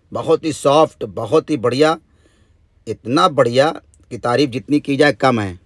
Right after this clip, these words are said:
boneless fish fry तो एकदम number one से भी ऊपर। खाने में बहुत मज़ा आ रहा है, बहुत ही बढ़िया टेस्ट है। ये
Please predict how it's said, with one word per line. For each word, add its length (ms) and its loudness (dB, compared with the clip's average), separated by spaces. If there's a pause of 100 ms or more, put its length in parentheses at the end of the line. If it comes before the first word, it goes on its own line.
(760)
boneless 360 -2
fish 240 -6
fry 220 2
तो 120 0
एकदम 380 0 (560)
number 320 -2
one 160 2
से 160 0
भी 100 -2
ऊपर। 340 -2 (4000)
खाने 260 -4
में 60 -2
बहुत 180 4
मज़ा 200 2
आ 100 4
रहा 180 0
है, 160 -4 (300)
बहुत 320 0
ही 60 -2
बढ़िया 260 0
टेस्ट 360 -2
है। 140 -2 (4000)
ये 260 -18